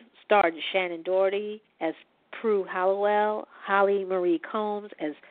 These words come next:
Pippa Hollowell and Alyssa Milano as Phoebe Hollowell, while Rose McGowan joined the series later as Paige Matthews,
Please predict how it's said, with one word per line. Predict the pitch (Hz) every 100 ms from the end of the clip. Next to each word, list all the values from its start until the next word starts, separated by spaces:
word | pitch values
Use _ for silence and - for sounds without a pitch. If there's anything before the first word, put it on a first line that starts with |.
| -
Pippa | - 190 196 185 -
Hollowell | 185 170 170 165 175 175 - -
and | 190
Alyssa | 190 156 147 165
Milano | 175 170 220 240 185 170
as | 175 175 -
Phoebe | 247 311 185 147
Hollowell, | 160 151 147 147 156 196 - -
while | - 175 160 - 170
Rose | 190 196 190
McGowan | 170 - 185 233 240 180 170
joined | 170 170 165
the | 156
series | 180 165 156
later | 165 180 180 160 156 - -
as | 160 165 -
Paige | - 185 175 156
Matthews, | 170 185 180 - 139 139